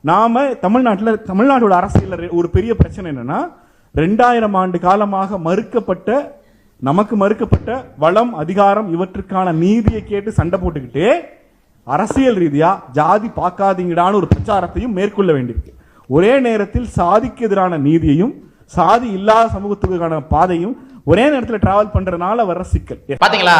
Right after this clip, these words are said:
Speaker 2: ரொம்ப கிளியர் கட்டா சொல்றாரு. அதாவது இடஒதுக்கீடின் அடிப்படையில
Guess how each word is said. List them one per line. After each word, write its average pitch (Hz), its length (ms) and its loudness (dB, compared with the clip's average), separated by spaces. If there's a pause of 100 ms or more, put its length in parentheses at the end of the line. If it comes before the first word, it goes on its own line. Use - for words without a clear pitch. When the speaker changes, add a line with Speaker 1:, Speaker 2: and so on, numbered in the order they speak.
(360)
Speaker 2:
ரொம்ப 311 340 4
கிளியர் 247 320 4
கட்டா 233 180 2 (100)
சொல்றாரு. 170 340 0 (280)
அதாவது 214 300 6
இடஒதுக்கீடின் 285 920 4
அடிப்படையில 240 440 0